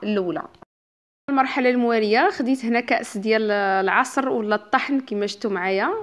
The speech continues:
ضفت ليه شويه ديال القشور ديال البرتقال.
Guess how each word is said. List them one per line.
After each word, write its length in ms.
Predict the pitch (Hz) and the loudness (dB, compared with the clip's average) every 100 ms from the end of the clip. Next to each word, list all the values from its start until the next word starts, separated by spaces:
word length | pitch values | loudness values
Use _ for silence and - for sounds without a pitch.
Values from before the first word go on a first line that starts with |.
| 294 | -2
ضفت 300 | 285 285 254 | -2 -2 -2
ليه 180 | 247 | -2
شويه 280 | 233 - 226 | -2 -2 0
ديال 200 | 214 214 | 2 0
القشور 800 | 220 - 220 - 214 220 254 254 | 0 -2 -6 -2 0 2 0 -4
ديال 280 | 190 196 190 | -4 -2 -2
البرتقال. 720 | 190 254 269 254 - 226 | -2 -6 -6 -6 0 2